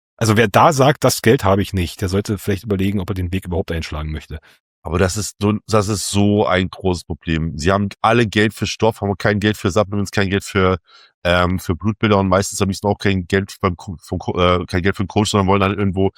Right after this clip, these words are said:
Speaker 2: in den D Ms und den Fragerunden alles an Wissen raus, äh, rausprügeln aus dir. Ähm, aber für die Substanzen, da muss ich auch mal schmunzeln. Wenn du halt vier Einheiten H G H nutzen kannst, aber es ist kein Geld für, für das andere, dann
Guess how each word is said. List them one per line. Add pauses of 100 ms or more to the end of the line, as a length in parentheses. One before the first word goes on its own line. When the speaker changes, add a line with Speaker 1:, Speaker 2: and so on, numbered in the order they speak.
(260)
Speaker 2:
in
den
D
Ms
und
den
Fragerunden
alles
an
Wissen
raus,
äh,
rausprügeln
aus
dir. (680)
Ähm,
aber
für
die
Substanzen,
da
muss
ich
auch
mal
schmunzeln.
Wenn
du
halt
vier
Einheiten
H
G
H
nutzen
kannst,
aber
es
ist
kein
Geld
für,
für
das
andere,
dann